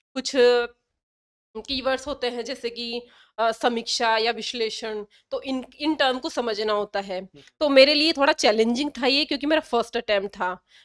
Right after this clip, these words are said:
Speaker 1: but फिर भी मैंने, अ, जैसे डिस्कशन करके या फिर टीचर से पूछ के मैंने अपनी ये चीज़ इम्प्रूव की।
Speaker 2: अच्छा, मैं जैसा जानता हूँ कि अभी आप आरएस मेंस दोबारा लिख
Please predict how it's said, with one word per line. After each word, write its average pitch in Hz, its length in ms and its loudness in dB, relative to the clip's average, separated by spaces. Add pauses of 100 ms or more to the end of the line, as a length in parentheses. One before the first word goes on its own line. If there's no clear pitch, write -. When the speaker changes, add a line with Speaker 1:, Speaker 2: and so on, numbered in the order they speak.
(100)
Speaker 1:
but 285 120 2
फिर 311 120 4
भी 294 120 2
मैंने, 277 420 6
अ, 214 360 4
जैसे 220 260 -2
डिस्कशन 233 500 -2
करके 220 520 -6 (260)
या 226 100 2
फिर 226 300 2
टीचर 233 420 0
से 247 160 -4
पूछ 226 300 -8
के 214 200 -2
मैंने 214 260 0
अपनी 226 260 -4
ये 220 60 -6
चीज़ 254 240 -10
इम्प्रूव 196 340 -8
की। 175 200 -20
Speaker 2:
अच्छा, - 840 -18
मैं 196 400 -4 (180)
जैसा 170 220 -8
जानता 165 380 -6
हूँ 175 200 -8
कि 185 100 -10
अभी 170 180 -8
आप 175 260 -6
आरएस 180 400 -8
मेंस 185 320 -12
दोबारा 175 280 -6
लिख 208 120 -12